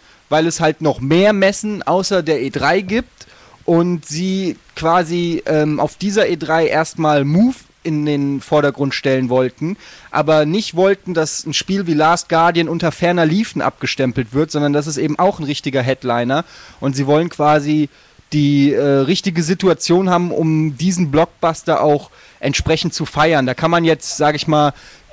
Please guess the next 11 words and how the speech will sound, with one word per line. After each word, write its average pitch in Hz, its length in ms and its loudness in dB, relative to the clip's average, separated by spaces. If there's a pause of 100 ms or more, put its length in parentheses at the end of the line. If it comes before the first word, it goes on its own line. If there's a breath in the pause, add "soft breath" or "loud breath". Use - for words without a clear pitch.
(100)
ja, 143 300 2
weiß 156 220 2
ich 151 100 -6
nicht, - 300 -2 (460)
geteilter 180 460 2
Meinung 196 300 4
drüber 196 240 2
sein, 180 180 2
ob 170 200 0
das 165 160 -2
jetzt - 540 -4